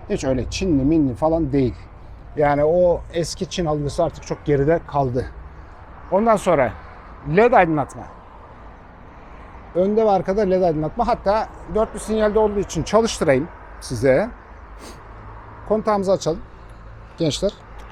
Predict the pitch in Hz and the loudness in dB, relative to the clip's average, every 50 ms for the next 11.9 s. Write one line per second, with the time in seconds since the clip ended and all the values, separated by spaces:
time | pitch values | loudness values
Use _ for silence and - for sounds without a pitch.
0 | - - - - - - - - - - - - - - - - 165 175 - - | -18 -18 -18 -18 -16 -16 -16 -16 -16 -16 -18 -18 -18 -14 -2 2 2 2 4 4
1 | 190 214 220 214 - 247 247 233 - - - - 214 175 147 - - 160 156 165 | 2 2 2 2 4 2 2 2 0 -6 -2 0 0 0 0 -2 -4 -2 0 0
2 | 175 190 208 208 208 214 214 202 196 - - 214 208 214 190 208 208 220 226 185 | 2 0 0 0 0 0 0 0 -2 0 0 0 0 2 2 2 2 2 2 0
3 | - - 135 156 196 233 196 185 190 196 160 131 143 190 202 175 156 - - 139 | 0 -2 -4 -2 0 0 0 0 0 0 0 0 2 2 2 2 0 0 -2 -6
4 | 123 - 208 - - - 135 120 - - 123 120 120 131 135 120 - - 147 135 | -6 -6 -8 -6 -2 -2 -2 -2 -2 -6 -6 -4 -2 0 -2 -2 -2 -2 -2 2
5 | - - - - - - - - - - - 160 151 147 135 127 123 131 147 151 | 4 2 2 2 -2 -10 -20 -20 -18 -8 -2 0 2 2 2 4 2 2 2 0
6 | - 147 139 135 120 98 98 123 170 - - - - 143 139 131 120 117 110 123 | 0 0 0 0 0 0 0 -2 -2 -4 -4 -8 -6 -4 -4 -2 -2 -2 -2 -2
7 | 117 - - 131 117 117 117 - - - 156 190 202 - - - - - - - | -2 -2 -4 -4 -4 -4 -6 -6 -8 -6 -4 -4 -4 -6 -8 -14 -16 -16 -16 -16
8 | - - - - - - - - - - - - - - - - - - - - | -10 -8 -6 -4 -4 -2 0 2 2 4 4 4 2 2 2 2 2 2 4 2
9 | - - - - - - - - - 226 214 - - - 147 135 175 208 208 175 | 2 2 2 2 2 2 2 4 4 4 4 4 2 0 2 6 6 6 8 8
10 | 175 175 185 180 156 175 185 208 208 196 185 175 165 - - 190 165 - - 165 | 6 6 6 6 8 8 10 10 10 10 8 8 6 4 4 2 2 4 2 0
11 | 147 - 160 139 123 120 123 - - - 151 160 160 151 - 156 143 110 | 2 2 2 2 2 2 0 -2 0 2 4 4 4 4 4 4 2 2